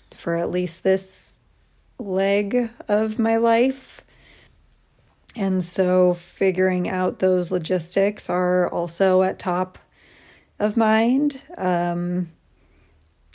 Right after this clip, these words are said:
I'm not worried about getting things done, but I am feeling that internal, um, bubbling of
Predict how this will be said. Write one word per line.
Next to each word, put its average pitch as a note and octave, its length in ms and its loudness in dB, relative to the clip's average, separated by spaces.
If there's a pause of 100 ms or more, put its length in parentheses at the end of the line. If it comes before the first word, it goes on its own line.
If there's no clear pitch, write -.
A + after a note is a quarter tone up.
I'm G3+ 160 0
not A#3+ 400 2 (960)
worried G#3 920 0
about A#3+ 340 2
getting B3 320 4
things B3 300 2
done, B3 380 4
but G3 180 0
I F#3 100 -2
am F3+ 320 0
feeling F3+ 520 -2
that E3+ 200 -2
internal, E3+ 960 -4 (1120)
um, F3+ 880 -2 (480)
bubbling F3+ 1080 0
of F3 440 -6